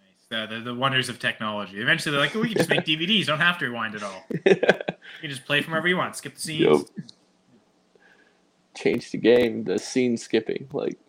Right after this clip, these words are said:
Speaker 2: man.
Speaker 1: See, we're not cool enough in Canada to have forbidden curtains at movie stores, Jamie, but no, I, I've never peeked behind the forbidden curtain at the movie store. But I guess I'm not the guest, so I think he's asking me.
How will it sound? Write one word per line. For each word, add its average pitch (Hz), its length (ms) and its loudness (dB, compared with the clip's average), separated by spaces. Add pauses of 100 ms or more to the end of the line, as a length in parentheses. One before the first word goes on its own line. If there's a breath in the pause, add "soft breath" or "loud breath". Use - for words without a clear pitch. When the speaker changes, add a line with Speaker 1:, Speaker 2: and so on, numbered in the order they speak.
(2250)
Speaker 2:
man. - 220 -14 (1400)
Speaker 1:
See, 180 340 -4 (320)
we're 196 280 -2
not 190 220 -2
cool 170 120 -2
enough 160 140 -2
in 202 80 6
Canada 147 240 2
to 127 60 6
have 135 180 0
forbidden 135 640 -2
curtains 160 360 -4
at 160 100 -10
movie 165 220 -4
stores, 170 320 -4
Jamie, 160 280 -4
but 127 80 -10
no, 123 140 -4
I, 123 360 0
I've 147 100 0
never 147 200 0
peeked 139 320 -8
behind 120 320 -6
the 113 80 -6
forbidden 107 360 -2
curtain 104 260 -10
at 92 60 -18
the 101 60 -12
movie 95 180 -16
store. 110 160 -8
But 127 80 0
I - 20 2
guess 165 140 2
I'm 160 200 2
not 151 160 0
the 147 60 -8
guest, 113 240 -4
so 110 80 -8
I 107 80 -4
think 139 160 -10
he's 135 140 -8
asking 117 320 -4
me. - 80 0